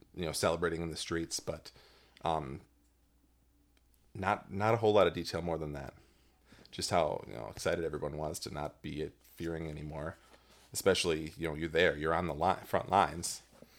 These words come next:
in Paris, and, you know, there, he's bunking with, with these French women who it had been invaded.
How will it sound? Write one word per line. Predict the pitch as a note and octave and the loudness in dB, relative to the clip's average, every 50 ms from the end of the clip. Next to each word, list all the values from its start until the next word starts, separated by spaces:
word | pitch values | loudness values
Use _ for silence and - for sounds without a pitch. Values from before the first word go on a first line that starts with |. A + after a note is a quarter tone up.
| - - - - - | -20 -20 -20 -14 -6
in | - F2 E2+ | -4 -4 -4
Paris, | E2 - F#2+ G2 E2+ - - - - - - - - - _ - | 0 2 4 4 4 4 0 -2 -4 -6 -8 -14 -20 -12 _ 2
and, | F#2 F#2 F2 F2+ F2 E2 - - _ _ _ _ _ _ | 4 4 4 4 0 -4 -8 -14 _ _ _ _ _ _
you | - G#2 F2+ | -2 -2 0
know, | E2 E2 E2+ | 0 -2 -2
there, | D#2+ E2+ - - | -4 -6 -6 -6
he's | - F#2+ F#2 E2+ - | -8 -8 -8 -8 -6
bunking | - - G2 A2 A2 - F2+ F2 F2+ E2+ | 0 2 2 2 4 0 0 0 0 0
with, | E2 D#2+ - - - - - _ _ _ _ _ _ _ _ _ _ _ _ _ _ _ _ _ _ _ _ _ _ _ | 0 -2 -2 -6 -14 -20 -20 _ _ _ _ _ _ _ _ _ _ _ _ _ _ _ _ _ _ _ _ _ _ _
with | - E2 - - - - _ _ - | -2 -2 -2 -4 -10 -20 _ _ -8
these | F2 E2+ - | -6 -6 0
French | - - G#2 F2+ E2+ - | 4 4 4 4 4 2
women | - A#2 B2+ G2 D#2 E2 F2+ - - _ - | 4 4 4 4 0 -2 -6 -10 -14 _ -10
who | - E2 D#2+ D#2 D2 D2+ E2+ - - - | -8 -8 -6 -6 -8 -8 -10 -10 -12 -12
it | - E2 D#2+ | -10 -10 -6
had | - - G2 A2 F2+ | 0 2 4 4 4
been | F2 E2 E2+ | 2 -2 -4
invaded. | E2 F2 F#2+ F#2+ A2 C3 - - E2+ | -4 -2 0 2 4 4 2 0 -4